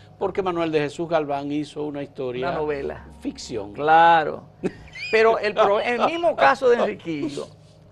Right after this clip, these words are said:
Speaker 2: Enriquillo no ha sido estudiado.
Speaker 1: Es, ¿cómo
Speaker 2: No.
Speaker 1: va a ser?
Speaker 2: ¿Qué es lo que se conoce de, de Enriquillo?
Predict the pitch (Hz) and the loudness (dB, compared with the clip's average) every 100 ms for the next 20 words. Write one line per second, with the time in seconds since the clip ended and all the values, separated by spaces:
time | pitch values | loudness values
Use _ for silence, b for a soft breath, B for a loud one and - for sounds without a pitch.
0 | - _ 180 233 226 262 233 202 170 143 | -20 _ -6 -6 -4 -4 -4 -6 -6 -6
1 | 151 - 240 - - - - _ - 185 | -6 -6 -8 -16 -20 -20 -20 _ -8 -6
2 | - - - _ _ - - - - - | -6 -12 -20 _ _ -20 -20 -20 -16 -4
3 | 285 269 320 82 80 78 117 - 330 339 | 0 2 0 -4 -12 -12 -12 0 4 4
4 | 254 240 214 190 180 185 170 139 156 143 | 2 -2 -2 -4 -4 -2 -4 -6 -12 -10
5 | 170 185 185 175 147 147 147 | -2 0 0 -2 -4 -12 -14